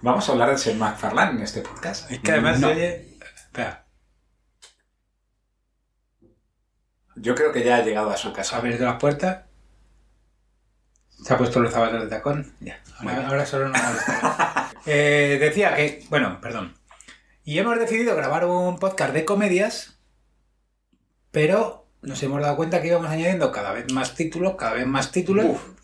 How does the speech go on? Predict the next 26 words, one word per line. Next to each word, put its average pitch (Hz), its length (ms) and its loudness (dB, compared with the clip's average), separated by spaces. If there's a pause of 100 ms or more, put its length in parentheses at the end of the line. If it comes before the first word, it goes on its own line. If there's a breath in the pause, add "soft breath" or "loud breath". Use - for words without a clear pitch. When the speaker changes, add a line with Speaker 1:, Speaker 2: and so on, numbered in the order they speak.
Speaker 2:
Y 151 80 0
este 160 180 2
año 170 220 4
nos 127 100 -2
habíamos 143 340 2
hecho 170 180 0
el 123 100 0
propósito - 680 -4
de 101 100 -10
que 101 120 -6
los 101 120 -4
podcasts - 360 -2
fueran 131 180 4
más 135 180 2
cortos, 151 320 2
que 104 80 -8
duraran 123 320 2
como 127 200 4
mucho 139 300 0
tres 127 260 4
cuartos 120 420 0
de 95 120 -2
hora. 151 360 0
Vamos 113 200 -8
a 107 40 -4
intentarlo. 110 640 -2